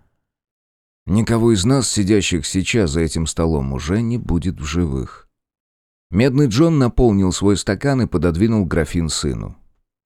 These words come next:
«И что же оказалось в завещании?» — спросила Барбара. «Ах, завещание!» — отозвался ее отец, пренебрежительно махнув рукой. «Именно то, что я и предвидел. Решительно все отходит Ричарду Лэмли.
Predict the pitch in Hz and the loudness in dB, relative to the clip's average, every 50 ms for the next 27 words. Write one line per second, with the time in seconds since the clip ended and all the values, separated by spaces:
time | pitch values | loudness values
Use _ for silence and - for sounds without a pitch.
0 | _ _ _ _ _ _ _ _ - 156 147 143 151 147 139 - - 151 156 165 | _ _ _ _ _ _ _ _ 2 4 6 6 4 4 2 0 0 0 2 2
1 | 180 170 - 165 151 135 139 127 131 127 - - - - 123 123 127 139 123 123 | 0 0 2 0 2 2 2 2 0 0 -2 -4 -6 -6 -2 0 2 2 2 2
2 | 113 - - 113 101 98 101 110 123 123 - _ _ _ _ _ - - - 82 | 0 0 2 2 2 2 2 0 -2 -4 -8 _ _ _ _ _ -10 -6 -2 0
3 | 87 82 - 92 87 85 80 80 82 71 60 52 - - - - - _ _ _ | 0 0 2 2 2 2 2 2 0 0 -2 -4 -8 -10 -10 -12 -14 _ _ _
4 | _ _ _ _ _ _ _ - 80 98 113 113 107 95 76 60 57 - - - | _ _ _ _ _ _ _ -2 0 2 4 4 4 2 2 0 -2 -6 -8 -10
5 | - - - - - - - 78 85 104 117 120 113 - - 107 127 120 104 85 | -12 -12 -12 -14 -14 -10 -6 -2 0 2 4 4 4 4 4 4 4 4 4 2
6 | 69 62 53 101 - - - - - _ _ _ _ _ _ - 104 90 120 117 | 0 -4 -6 -8 -10 -12 -12 -14 -18 _ _ _ _ _ _ -2 -2 0 2 2
7 | 101 110 117 110 95 - 101 92 90 90 92 92 - - 151 131 - - 98 92 | 2 2 2 2 2 2 2 2 4 4 4 2 2 0 -2 -2 -2 0 0 0
8 | 92 87 98 98 92 101 127 117 - 107 95 92 87 80 76 - - 92 90 78 | 2 2 2 2 2 2 2 2 2 2 2 4 2 2 0 0 -2 -2 -2 -2
9 | - 87 78 - - 64 53 52 - - _ _ _ _ _ _ _ - - 92 | -2 -4 -4 -4 -4 -6 -6 -8 -10 -16 _ _ _ _ _ _ _ -4 0 0
10 | 107 117 117 117 120 107 - - 127 135 139 139 120 - - 113 107 101 98 98 | 2 2 4 2 2 0 2 4 4 6 6 4 4 2 2 4 4 6 6 6
11 | 98 95 90 80 90 95 90 80 80 80 69 64 57 53 50 50 - - _ _ | 4 4 4 4 2 2 0 0 0 -2 -2 -4 -4 -6 -8 -10 -12 -14 _ _
12 | _ _ _ - - 90 113 123 120 - - 131 135 127 92 123 123 120 120 120 | _ _ _ -2 0 2 4 4 2 2 4 4 4 4 4 4 4 4 4 4
13 | 117 107 87 - - 123 127 120 110 95 - - 107 117 117 107 113 104 87 98 | 2 2 0 0 2 4 4 6 6 4 2 2 2 4 4 6 4 4 4 4
14 | 101 101 90 - 98 95 92 87 98 90 92 87 78 67 62 55 50 50 - | 2 2 2 2 2 2 2 4 4 4 4 4 2 0 -2 -6 -8 -10 -12